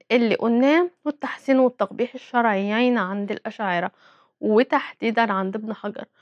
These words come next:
وزي ما قلنا في بداية الحلقة، خلينا نرجع تاني نشوف المعادلة علشان نفهم علاقة التحسين والتقبيح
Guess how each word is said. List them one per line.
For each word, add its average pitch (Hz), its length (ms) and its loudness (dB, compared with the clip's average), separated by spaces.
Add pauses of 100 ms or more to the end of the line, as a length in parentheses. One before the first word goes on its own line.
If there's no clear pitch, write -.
(340)
وزي 254 380 4
ما 202 140 2
قلنا 226 300 0
في 202 140 -10
بداية 208 320 -2
الحلقة، 220 500 -2 (600)
خلينا 214 560 2
نرجع 214 460 -2 (100)
تاني 233 320 0
نشوف 233 360 -8
المعادلة 214 560 -2
علشان 196 480 -2
نفهم 240 360 0
علاقة 196 460 0 (500)
التحسين 254 420 0
والتقبيح 196 560 -2